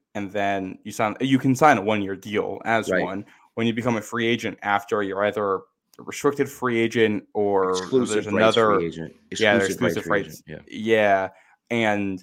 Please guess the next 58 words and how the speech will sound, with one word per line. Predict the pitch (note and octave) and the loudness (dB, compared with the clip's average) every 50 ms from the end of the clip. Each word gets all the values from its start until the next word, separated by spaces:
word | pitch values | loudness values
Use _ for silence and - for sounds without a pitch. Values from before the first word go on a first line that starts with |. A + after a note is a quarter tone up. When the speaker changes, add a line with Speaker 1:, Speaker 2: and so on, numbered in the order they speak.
| _ _ | _ _
Speaker 1:
the | A#2+ | -8
three-year | - - - B2+ A#2+ A2+ A#2 A#2+ A#2 | -8 -4 -4 -2 0 2 2 0 2
deal | A#2 A#2+ A2+ A2 | 4 2 2 2
takes | - A#2+ A2 G#2+ - - | 2 -2 -6 -6 -6 -10
him | A2+ G2+ | -10 -8
through | - A2 G#2+ F#2+ | -6 -8 -8 -6
the | G2 F#2 F#2+ | -4 -4 -4
end | G2+ A2 | 0 2
of | A#2 A2 G#2+ | 2 2 4
that | A#2+ A#2 A#2 - - | 4 4 4 4 2
window. | A#2 A#2 A#2 A2+ A#2+ A#2 A#2+ B2+ C3 - _ _ _ _ _ _ | 0 0 2 2 4 4 2 0 -2 -8 _ _ _ _ _ _
So | - - - A2+ G2+ F#2 F#2 F#2 F2+ - _ _ _ _ _ | -10 -2 0 2 2 2 0 -2 -4 -8 _ _ _ _ _
they're | A2 A2 A#2 A2+ | 2 4 4 6
basically | G#2 A2+ A2+ A2 G#2 - A2 - A2+ A2 G#2 | 8 6 6 6 4 0 -6 -6 -4 -4 -4
just | G2+ G2+ - - | -4 -6 -4 -2
saying, | A2 G2+ G2+ G2+ G2 | -2 0 0 -2 -2
"Hey, | G#2+ A2 G#2 | -2 0 0
we, | G2 F#2+ F#2+ - - - _ - | 0 -2 -4 -8 -8 -12 _ -8
we | A2+ G#2+ | -6 -6
think | - - A#2+ A2 - G#2+ | -4 -2 -4 -4 -4 -2
we | A2 A#2 | 2 4
like | A#2 A2+ A2 G#2+ - | 4 4 4 2 0
you | A#2+ | -2
enough | A#2 A#2+ A2+ - | 0 0 0 -2
to | - A#2+ | -4 -8
keep | - B2+ A#2+ A#2 - | -6 -6 -6 -4 -6
you | B2+ A#2+ | -8 -8
through | - - B2 A#2+ A#2+ | -6 -6 -6 -2 0
there," | B2 A#2+ A#2+ | 2 2 2
but | A#2 C3+ C3 | 2 2 2
there's | C#3+ C3 C3+ | 2 2 4
no, | D3 C#3 C#3 | 4 4 6
like, | C3+ C3 A2+ G#2+ G2+ - - - _ _ _ | 6 6 6 6 4 0 -6 -16 _ _ _
there's | B2 B2 C3 | -8 0 2
no | C#3 C3 | 2 2
guaranteed | C3 - A#2+ A#2 A2+ A2+ G2+ - - A2 G#2 G2+ - _ _ _ _ _ _ _ | 6 6 6 6 6 4 0 -2 -6 -6 -6 -6 -8 _ _ _ _ _ _ _
money | G#2 G2+ G2 G2 F#2+ G2 F#2+ F#2 F2+ | -10 -4 0 0 0 0 0 -4 -4
on | F2+ F#2 F#2 F#2 | -6 -6 -6 -6
that. | F#2 F#2 F2+ F2 | -4 -6 -6 -4
You're | F#2+ G#2+ | -4 -4
not, | G#2+ G#2 G#2+ G#2+ G#2 G#2 G2+ G2+ - | 0 2 4 6 8 8 6 6 4
you're | - A2+ A#2 A2+ | 0 -2 2 2
not | A2+ F#2+ G2+ | 2 2 2
losing. | G#2 G#2 G2 F#2 G2 - - | 0 -4 -4 -6 -8 -4 -2
Like, | G#2+ A2+ | -2 0
you | B2+ B2+ | 2 2
can | A#2+ A#2 A#2 | 2 0 2
still | - A#2+ G#2+ | 2 0 0
cut | - - A#2 G#2+ | 2 0 0 2
him | G2+ G2 | 2 2
at | G2 G2+ | 2 2
any | G2+ G2 G2 F2+ | 2 0 -2 -6
point. | - _ _ - G2+ F#2 - - | -8 _ _ -2 -2 -2 -2 -6
You're | F#2+ F#2+ | -6 -4
not | F#2+ E2+ - F#2+ | -4 -4 -4 -6
losing | G2 F2+ - F#2 F2+ | -8 -8 -8 -10 -14
future | - - F2+ F#2 - - G2 | -14 -12 -14 -14 -12 -14 -14
money. | F#2 F#2 F#2 F#2 F2+ - - | -14 -12 -14 -14 -16 -18 -20